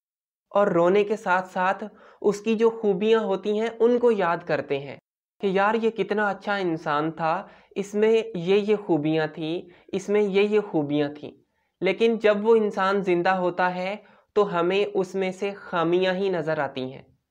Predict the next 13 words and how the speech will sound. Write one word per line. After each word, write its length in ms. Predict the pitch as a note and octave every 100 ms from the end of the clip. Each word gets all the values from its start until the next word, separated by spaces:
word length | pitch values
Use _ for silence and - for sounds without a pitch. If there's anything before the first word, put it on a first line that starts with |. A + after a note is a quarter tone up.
| _ _ -
लेकिन 280 | D3+ F3+ F3
जब 220 | F3+ F3
वो 100 | G3
चले 340 | G3 F3+ F3+ F#3+
जाता 320 | F#3 E3+ E3+
है 240 | E3+ E3 F#3 - _ _ _ _
तो 80 | F#3+
उसमें 340 | G3+ - G3+ G3
खूबियां 480 | E3+ D3+ E3 F3 E3
ज़ाहिर 300 | D3+ D#3+ D#3
हो 160 | D#3
जाती 280 | D3+ C#3 D#3+
हैं। 220 | D3 D#3+